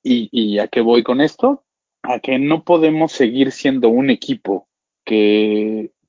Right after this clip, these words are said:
te deshaces de tu general manager y al que quieras contratar, con las características que gustes y mandes, si le impones a un entrenador, la primer característica que va a tener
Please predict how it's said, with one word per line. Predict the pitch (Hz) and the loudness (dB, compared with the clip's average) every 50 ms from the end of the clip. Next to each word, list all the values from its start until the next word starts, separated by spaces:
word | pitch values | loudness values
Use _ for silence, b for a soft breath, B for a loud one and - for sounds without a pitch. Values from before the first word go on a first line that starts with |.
| _ | _
te | - 120 | -2 0
deshaces | 113 113 - - - 151 147 - 175 139 123 | 0 0 -2 0 0 0 0 0 -2 0 0
de | 123 117 | -2 -4
tu | - - 120 113 113 113 113 113 113 107 _ _ _ _ _ _ _ _ | -2 -2 -2 0 0 0 0 -2 -4 -6 _ _ _ _ _ _ _ _
general | - - 139 139 131 113 110 110 113 | -4 -2 0 0 2 0 0 0 0
manager | 123 135 147 147 127 113 117 113 107 135 160 _ _ _ _ _ _ _ _ | 0 0 0 0 -2 -2 0 0 2 0 0 _ _ _ _ _ _ _ _
y | - 120 131 123 | -8 -2 0 2
al | 123 123 123 123 127 117 - | 2 2 2 2 0 0 -2
que | - - 123 113 | -2 -4 -4 -4
quieras | - - 170 170 180 190 185 - | -2 0 2 2 2 2 0 -2
contratar, | - 147 127 117 127 117 110 - - 110 104 107 - - _ _ _ _ _ _ _ | -4 -4 -4 -2 -2 -2 -2 -2 0 -2 -2 -2 -4 -8 _ _ _ _ _ _ _
con | - 123 131 131 | -4 -2 0 2
las | 127 131 - - | 0 0 -2 -2
características | - 135 123 123 - - - 131 123 156 156 - - 180 160 - 147 - - | -2 -2 0 0 -2 -2 -2 0 0 0 -2 -4 -8 -8 -2 -2 -2 -2 -2
que | - 117 | -6 -6
gustes | 113 131 139 139 _ - 131 117 | -2 -2 -4 -4 _ -4 -4 -2
y | 120 113 | -2 -4
mandes, | 113 120 123 131 147 160 220 302 349 - - - _ _ _ _ _ _ - | -2 -2 -2 0 0 2 2 2 0 -2 -6 -20 _ _ _ _ _ _ -14
si | - - - 139 135 | -14 -8 -2 0 2
le | 127 123 127 131 | 4 4 4 2
impones | 135 135 123 - 170 180 185 175 156 135 117 - - - - _ _ _ _ _ - | 0 0 -2 0 2 2 2 2 2 0 0 -2 -6 -20 -20 _ _ _ _ _ -4
a | 113 113 | -2 -2
un | 117 127 135 139 | 0 0 0 0
entrenador, | 127 120 - 120 110 104 104 104 101 113 135 180 - - _ _ _ _ _ _ _ - | 0 0 -2 -4 -4 -4 -4 -2 0 2 0 0 0 -4 _ _ _ _ _ _ _ -4
la | 120 123 117 | -4 -2 -2
primer | - 127 120 117 127 131 123 | -2 -2 -2 0 0 0 -2
característica | - 147 139 120 104 - _ - 110 113 120 - - - 120 - - 107 - | 0 -2 -2 -2 -2 -4 _ -2 0 0 0 -2 -2 -4 -4 -2 -2 -4 -4
que | - 113 | 0 0
va | 110 113 117 | 2 2 0
a | - | 0
tener | - 110 107 110 117 117 - | -2 -4 -4 -2 -4 -6 -6